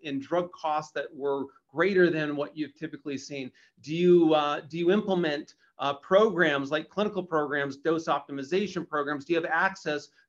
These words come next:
to rebate, drug rebate data? Do you have access to, to, uh, copay programs or drug cards, those sorts of things? You start breaking down literally about fifteen core areas. And before you, you know, before you realize,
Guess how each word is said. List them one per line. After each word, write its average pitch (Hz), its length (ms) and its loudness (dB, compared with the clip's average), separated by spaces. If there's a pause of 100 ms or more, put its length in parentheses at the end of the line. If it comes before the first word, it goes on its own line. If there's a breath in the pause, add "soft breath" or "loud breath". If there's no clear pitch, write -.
to 151 240 -4
rebate, 147 600 -4
drug 156 280 -2
rebate 151 600 -4
data? 139 300 -4
Do 135 80 -18
you 151 100 -2
have 147 100 -4
access 165 380 -4
to, - 120 -20 (300)
to, 139 240 -4
uh, 131 200 2 (280 soft breath)
copay 185 460 0
programs 147 680 0
or 143 120 -2
drug 165 340 -2
cards, 139 380 0
those 180 220 -2
sorts 160 200 -2
of 143 100 -12
things? 160 220 -4
You 139 80 -8
start 190 280 -4 (260 loud breath)
breaking 202 320 4
down 160 340 2
literally 160 540 0 (160 loud breath)
about 160 520 0
fifteen 196 540 2
core 160 360 2 (100)
areas. 170 560 -2 (280 soft breath)
And 160 120 -6
before 175 320 0
you, 175 160 2 (160)
you 185 120 -2
know, 139 180 -2
before 180 260 -2
you 139 160 -2
realize, 139 540 2